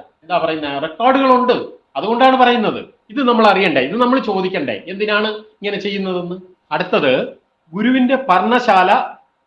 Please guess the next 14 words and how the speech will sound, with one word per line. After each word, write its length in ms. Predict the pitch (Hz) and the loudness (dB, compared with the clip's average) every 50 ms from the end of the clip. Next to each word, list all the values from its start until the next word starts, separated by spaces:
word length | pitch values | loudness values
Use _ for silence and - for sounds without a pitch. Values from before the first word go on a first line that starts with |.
| _ - | _ -6
നശിപ്പിച്ചതുപോലെ 920 | 160 175 175 - 226 180 220 226 - 233 214 202 175 175 185 190 190 170 | -4 -4 -2 -2 -4 -6 -6 -4 -2 0 0 0 2 2 2 2 4 4
തന്നെ 360 | 143 120 110 113 131 196 - - _ _ _ 190 233 | 2 2 0 -2 -4 -6 -8 -10 _ _ _ -6 -6
എക്കാലത്തും, 1040 | 240 240 - - - _ - 285 277 262 254 262 247 254 - 277 277 285 294 - - - _ 233 - 220 | -6 -6 -8 -16 -20 _ -2 2 4 4 4 4 0 -2 -2 -4 -4 -4 -6 -8 -14 -20 _ -16 -12 -12
ആ, 200 | 214 214 208 190 | -10 -6 -6 -4
നമ്മുടെ 460 | 196 202 202 214 214 220 214 214 214 - - | -2 -2 0 2 4 4 4 2 0 -4 -6
സ്മരണയായി 580 | - 180 185 196 202 220 220 214 214 214 220 220 | -2 0 0 2 2 2 4 4 4 2 2 2
നിലനിർത്തേണ്ട 720 | 214 190 180 190 202 208 208 202 208 - 180 160 143 123 120 139 180 - - - _ _ _ _ _ _ _ 196 | 2 2 2 2 2 2 2 0 2 2 2 2 2 2 2 0 0 -2 -6 -14 _ _ _ _ _ _ _ -2
ഗുരുവിന്റെ 340 | 247 269 254 233 226 220 | 0 2 2 4 4 4
ജന്മഗൃഹം, 520 | 190 196 202 202 196 170 156 131 107 101 - - _ _ _ _ _ _ _ _ _ _ | 4 4 2 0 0 0 -2 -2 -4 -6 -10 -16 _ _ _ _ _ _ _ _ _ _
ഉദാഹരണത്തിന് 540 | 226 220 226 220 220 220 214 220 208 214 214 | -2 2 2 4 4 2 0 0 -2 -2 0
പറഞ്ഞു 240 | 202 196 196 202 208 | 0 0 0 2 2
കഴിഞ്ഞാല്, 420 | 208 196 196 190 180 175 170 175 175 - - _ _ _ _ _ _ _ _ _ _ _ _ _ | 0 0 0 0 0 0 0 -2 -4 -6 -14 _ _ _ _ _ _ _ _ _ _ _ _ _
ആ, 240 | 180 175 175 175 175 | -8 -4 -2 -2 -2
നമ്മുടെ 340 | 175 175 170 170 170 170 165 | -2 -4 -2 0 2 4 4